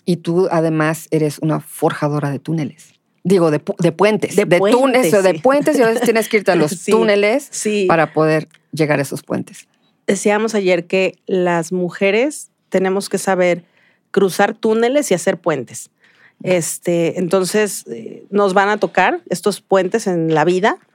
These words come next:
Speaker 2: Eh, la vida es así y nos va dando retos y lecciones. Y también tenemos la capacidad de que, de al salir de ese túnel, hacer un puente, ¿no? Con eso, con eso que, que aprendiste.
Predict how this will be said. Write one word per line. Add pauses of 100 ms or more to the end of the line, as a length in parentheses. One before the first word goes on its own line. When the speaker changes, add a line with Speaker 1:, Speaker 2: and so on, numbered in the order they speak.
(400)
Speaker 2:
Eh, (280)
la
vida
es
así
y
nos
va
dando
retos
y
lecciones. (840)
Y
también
tenemos
la
capacidad
de
que,
de
al
salir
de
ese
túnel,
hacer
un
puente,
¿no?
Con
eso,
con
eso
que,
que
aprendiste.